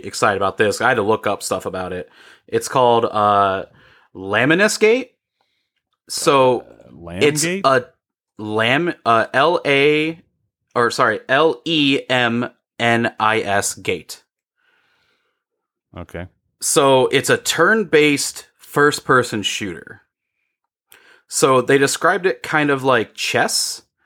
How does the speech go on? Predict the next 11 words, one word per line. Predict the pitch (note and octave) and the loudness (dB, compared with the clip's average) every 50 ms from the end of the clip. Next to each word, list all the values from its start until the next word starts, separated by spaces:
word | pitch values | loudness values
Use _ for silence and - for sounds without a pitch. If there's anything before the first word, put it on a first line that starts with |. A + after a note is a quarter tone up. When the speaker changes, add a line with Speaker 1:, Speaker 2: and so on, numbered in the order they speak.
| _ _ _ - | _ _ _ -4
Speaker 1:
with | A#2+ A2 G#2 | -2 -2 0
shooters. | - - - - D3+ C#3 A2+ F#2+ F2+ D#2+ D2+ D2 - - - - | 0 -2 -2 0 0 0 -2 -2 -6 -8 -10 -12 -12 -10 -8 -2
So | - D3 C3+ B2+ B2+ B2 A#2+ A#2 | 0 4 6 6 6 6 4 0
you'll | - C3+ B2+ | 0 -2 -2
play, | - - G3+ G3+ F#3+ | 0 0 0 2 2
like, | D#3 C#3+ | 2 0
Capture | - - D#3+ D3 D3 - D3+ | 0 -2 -2 -2 -2 -2 -2
the | C#3 | -2
Flag. | B2 - B2+ G#2+ G2+ G2 G2 G2 - - _ - - _ _ - | 0 0 0 0 0 0 -2 -4 -8 -12 _ -20 -20 _ _ -2
You | C3 C#3 C#3 | 0 2 2
have | D#3 D3 C#3+ B2 A#2+ A#2 | 2 2 0 -4 -8 -18